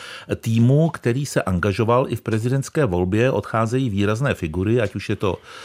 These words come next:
velmi blízká spolupracovnice, eh, Andreje Babiše, o které mluvil jako o možné kancléřce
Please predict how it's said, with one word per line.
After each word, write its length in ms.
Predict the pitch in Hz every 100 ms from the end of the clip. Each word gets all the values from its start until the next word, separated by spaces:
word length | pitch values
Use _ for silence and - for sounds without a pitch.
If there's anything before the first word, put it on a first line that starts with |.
| - -
velmi 400 | 80 80 104 117
blízká 380 | 120 117 - 113
spolupracovnice, 960 | - 120 117 110 - 110 113 104 -
eh, 600 | 107 104 104 - 55 - -
Andreje 340 | 104 101 107
Babiše, 500 | 101 95 95 - 107
o 120 | 107 -
které 320 | - 95 95
mluvil 280 | 98 98 101
jako 220 | 95 101
o 100 | 92
možné 360 | 90 92 98
kancléřce 500 | 92 98 98 - 113